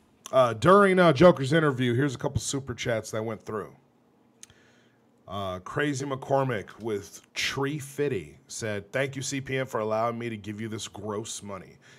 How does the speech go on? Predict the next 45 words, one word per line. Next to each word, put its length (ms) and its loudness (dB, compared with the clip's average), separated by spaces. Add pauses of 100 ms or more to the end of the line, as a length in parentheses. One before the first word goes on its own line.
You're 100 -4
welcome, 440 -2 (180)
uh, 320 -8 (580)
Crazy 240 -10
McCormick. 440 -12 (380)
And 80 -10
Skeletor 560 8
the 120 -2
God 440 4
with 140 -6
that 200 -4
two 120 -4
dollars 320 2
said, 140 -8
"Joker, 480 4
you're 260 0
a 60 -2
coward 560 2
and 180 -4
you 140 -6
talk 340 0
too 180 -12
much." 540 -20 (1200)
Skeletor, 680 0
uh, 180 -2
the 140 -6
God 280 2
again 640 -6 (160)
with 80 -14
that 160 -8
two 140 -8
dollars 320 -6
says, 200 -8 (380)
"Wish 300 2
a 60 -2
police 500 0
officer 560 0
would 240 -4
kneel 340 -2
on 160 -4
Joker's 540 -6
neck." 280 -2
Ah, 440 12
what 260 12
the? 220 6